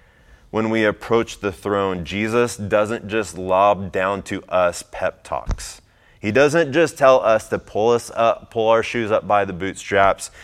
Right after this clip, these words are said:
He doesn't tell us to stick in there or things are only gonna get better.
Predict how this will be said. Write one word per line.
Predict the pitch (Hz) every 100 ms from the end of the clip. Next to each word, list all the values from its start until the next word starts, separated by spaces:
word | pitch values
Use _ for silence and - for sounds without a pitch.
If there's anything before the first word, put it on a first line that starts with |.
| -
He | 104
doesn't | 113 123 131 - - -
tell | - 117
us | 131 -
to | 110
stick | - - 123 - -
in | 117 113
there | 110 113
or | 110 104
things | - 120 123 -
are | 104 110
only | - 113 120 120
gonna | 117 113
get | 104 113 85
better. | 95 104 107 107 104